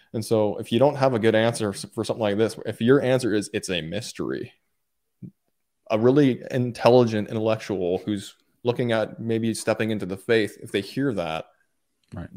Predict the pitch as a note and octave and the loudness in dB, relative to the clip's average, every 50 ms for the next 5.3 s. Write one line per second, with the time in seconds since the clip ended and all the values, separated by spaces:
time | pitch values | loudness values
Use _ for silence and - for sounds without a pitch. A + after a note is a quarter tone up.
0 | A2 - - C#3 B2 A#2 A2+ A2 A#2+ B2 A#2+ - - - A#2+ A#2 A2+ A2+ A2 A2 | -16 -16 -16 -14 -6 -2 2 4 4 4 4 2 -2 -10 -10 -8 -4 -2 0 0
1 | A2 G#2 G#2+ A2+ G2+ - G#2 G2+ - - A2 G#2+ G#2 G2+ G2 F#2+ F#2+ G2 G2+ G2+ | 0 2 0 0 -2 -2 -4 -6 -4 -4 -2 -2 0 0 -2 -2 -2 -2 -2 -2
2 | G2 F#2 F2+ F#2 F#2+ F2+ F2+ F2+ - - - G2 G2 G2 F#2+ - - E2 D#2 D2+ | -2 -2 -4 -4 -6 -6 -6 -10 -12 -10 -6 -4 -4 -4 -4 -4 -6 -6 -6 -6
3 | - - - - - - - F#2+ F#2+ F#2 F2 E2 E2 - _ _ _ - - G2 | -8 -12 -18 -18 -18 -10 -6 -4 -4 -4 -4 -6 -8 -12 _ _ _ -12 -8 -4
4 | F#2+ G2 G2 F#2+ F2 F2 F2+ F2+ - - - - G2 F#2 G2 G2+ F#2+ G2 G2 G2 | -2 0 0 -2 -2 -2 -6 -8 -10 -12 -14 -12 -10 -8 -8 -6 -6 -4 -4 -4
5 | F#2+ F#2+ F#2+ F#2 F#2 F#2+ | -2 -4 -4 -4 -6 -8